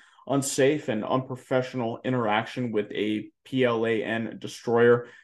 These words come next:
the D D one three nine Ningbo. The Australian sailors were diving to remove fishing nets that became entangled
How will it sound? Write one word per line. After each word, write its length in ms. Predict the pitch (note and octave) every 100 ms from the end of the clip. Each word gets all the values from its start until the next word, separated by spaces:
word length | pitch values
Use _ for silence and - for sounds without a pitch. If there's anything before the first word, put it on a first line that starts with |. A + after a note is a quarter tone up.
| _
the 220 | G#2+ G#2+ G#2+
D 260 | A2+ B2+
D 300 | B2 B2 A#2+
one 320 | A#2 A2 A#2 A#2
three 340 | - A2+ A2
nine 460 | G#2+ A2 A#2 A2+ -
Ningbo. 580 | G#2+ A2+ A#2 A2 F2 - - _ _ _ _ _ _ _ -
The 60 |
Australian 580 | C3+ B2+ D#3+ D#3+ D#3+ C3+
sailors 580 | B2+ C#3 C3+ C#3 C3+ C3
were 160 | B2 A2
diving 500 | A#2 A#2+ A#2+ B2 B2
to 100 | B2+
remove 340 | A2+ A2+ G#2+
fishing 460 | - C3 B2 B2+ B2
nets 320 | A#2+ B2 -
that 160 | A#2+ A2
became 340 | A2+ A#2 A2
entangled 640 | G#2+ A2+ A#2+ A#2+ A#2+ B2